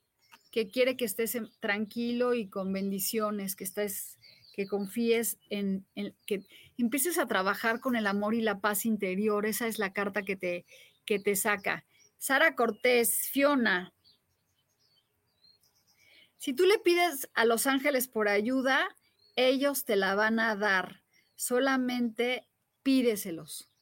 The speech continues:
Así que ahí está, queridísima, este, Sara. Pide ayuda y se te concederá.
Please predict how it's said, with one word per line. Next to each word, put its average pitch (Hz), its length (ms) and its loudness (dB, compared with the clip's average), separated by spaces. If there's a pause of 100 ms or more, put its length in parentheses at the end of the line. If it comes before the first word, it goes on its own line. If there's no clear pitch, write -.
(560)
Así 196 400 -4
que 247 340 0 (220)
ahí 226 220 4
está, 233 500 0
queridísima, 208 1040 -2 (520)
este, 190 1200 -4 (4000)
Sara. 226 480 2 (1400)
Pide 277 260 2
ayuda 262 580 2
y 226 300 -4
se 220 160 -6
te 202 200 -4
concederá. 202 920 -2